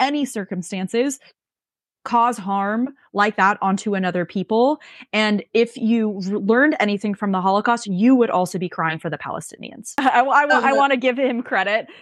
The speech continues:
Speaker 2: Yeah,
Speaker 1: um, because he has
Speaker 2: vision,
Speaker 1: been,
Speaker 2: vision.
Speaker 1: he has been incredibly vocal about, um, speaking up for Palestinians. He lost, his mother and his father were both in concentration camps, and all of their families were exterminated.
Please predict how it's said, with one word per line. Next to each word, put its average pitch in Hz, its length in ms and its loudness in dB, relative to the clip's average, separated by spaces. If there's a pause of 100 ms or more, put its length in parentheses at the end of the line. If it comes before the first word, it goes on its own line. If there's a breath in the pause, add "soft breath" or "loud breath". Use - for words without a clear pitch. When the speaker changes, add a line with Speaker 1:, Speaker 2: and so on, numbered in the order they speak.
(160 loud breath)
Speaker 2:
Yeah, 262 220 4
Speaker 1:
um, 196 60 4
because 277 180 4
he 277 100 4
has 240 120 4
Speaker 2:
vision, 185 40 0
Speaker 1:
been, 214 180 2
Speaker 2:
vision. 196 200 -4 (340)
Speaker 1:
he 294 140 -2
has 254 160 0
been 226 160 -4
incredibly 202 640 0
vocal 170 540 -4 (260 loud breath)
about, 165 460 0 (420)
um, 175 180 0
speaking 190 300 -2
up 175 80 -2
for 185 100 -4
Palestinians. 165 640 -4
He 262 160 4
lost, 185 400 2 (220 soft breath)
his 240 320 0
mother 214 440 2
and 208 220 0
his 226 160 -2
father 190 320 0
were 180 100 -2
both 175 240 0
in 196 100 -6
concentration 180 600 -6
camps, 170 320 -8 (220 loud breath)
and 202 100 -4 (100)
all 202 200 4
of 185 80 0
their 190 120 2
families 175 400 -4
were 170 120 -4
exterminated. 165 720 -6